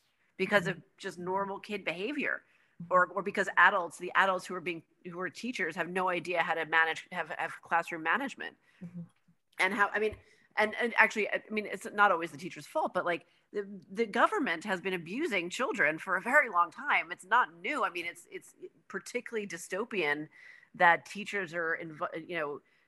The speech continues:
Speaker 1: encouraging boys to castrate themselves and girls to cut their tits off. But, like, I mean,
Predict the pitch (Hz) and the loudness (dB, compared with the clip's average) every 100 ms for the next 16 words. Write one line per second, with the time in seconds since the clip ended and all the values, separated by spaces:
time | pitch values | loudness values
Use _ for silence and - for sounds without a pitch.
0 | _ _ 143 - 175 190 202 185 180 156 | _ _ -14 -10 -6 0 0 2 -2 -4
1 | 180 175 - 160 - 175 247 - 147 123 | -4 -4 -6 -12 2 6 6 4 0 0
2 | 139 147 143 135 139 160 156 175 170 170 | -8 -2 0 2 0 -6 -4 -4 -2 -8
3 | _ - 185 - 143 - 233 - 190 123 | _ -8 -6 -4 -6 -6 -8 -2 4 4
4 | 147 - 139 156 156 _ _ _ _ - | 4 -2 0 0 0 _ _ _ _ -2
5 | 185 180 170 | 0 0 -4